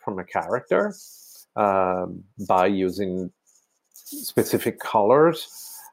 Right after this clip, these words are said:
I, I can make a character, uh, lovable, scary, um, repulsive, all of that, but just using color and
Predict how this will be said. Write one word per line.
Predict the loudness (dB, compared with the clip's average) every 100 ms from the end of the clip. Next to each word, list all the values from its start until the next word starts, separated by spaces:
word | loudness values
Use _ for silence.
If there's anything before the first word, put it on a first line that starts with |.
| 0
I, | 4 6 6 4 0 -2 -8 _ _ _
I | -6
can | -2 -4 -2
make | -2 0 0
a |
character, | 0 0 2 4 2 2 4 4 4 2 -2 _ -20 -20 -20 -20 -20 _ _ _ -20 -12 0
uh, | 2 4 2 -2 -4
lovable, | 0 2 4 2 4 2 2 -4 -12 -20 -20 -20
scary, | -16 -2 4 6 6 4 2 -2 _ _ _ _ -20 -20 _ -4
um, | -2 0 -2 -2 -2 -6 -8 -8 -4
repulsive, | -4 0 2 2 4 4 4 2 -2
all | 4 4
of | 6
that, | 4 4 0 0
but | 0 0
just | -2 -2 0
using | -2 -2 -2 -4 -6 -2
color | 0 2 0 -2
and | -6 -8